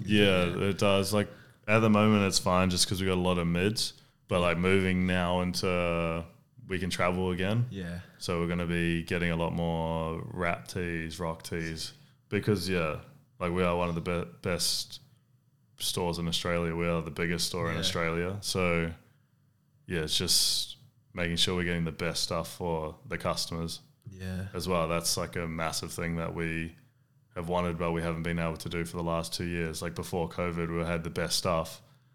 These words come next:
Speaker 1: and we had the craziest vintage pieces that no one could get in Australia. And now we're back to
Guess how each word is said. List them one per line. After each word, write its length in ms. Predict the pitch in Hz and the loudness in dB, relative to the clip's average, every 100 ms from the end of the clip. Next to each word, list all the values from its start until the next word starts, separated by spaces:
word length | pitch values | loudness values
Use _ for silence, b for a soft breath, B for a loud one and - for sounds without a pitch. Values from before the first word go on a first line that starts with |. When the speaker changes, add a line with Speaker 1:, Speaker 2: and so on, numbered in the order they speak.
| b | b
Speaker 1:
and 140 | 90 85 | -6 -2
we 60 | 87 | -2
had 100 | 85 | -2
the 80 | |
craziest 560 | 85 92 85 82 85 78 | -2 2 2 2 -2 -2
vintage 380 | 85 82 82 - | -4 -4 -6 -4
pieces 360 | 87 82 87 | -4 -4 -4
that 140 | 87 87 | -4 -2
no 160 | 90 85 | 0 0
one 120 | 82 | -2
could 140 | 90 | -4
get 160 | 85 85 | -2 -2
in 140 | 82 | -2
Australia. 680 | 80 80 87 82 82 80 82 | -2 -4 -2 -2 -2 -4 -4
And 120 | 87 87 | -4 0
now 280 | 87 82 85 | 0 2 2
we're 320 | 85 85 85 - b b b b b | 2 0 -2 -8 b b b b b
back 260 | - 80 - | -6 -6 -4
to 520 | - 85 85 82 82 | -4 -2 0 -2 -4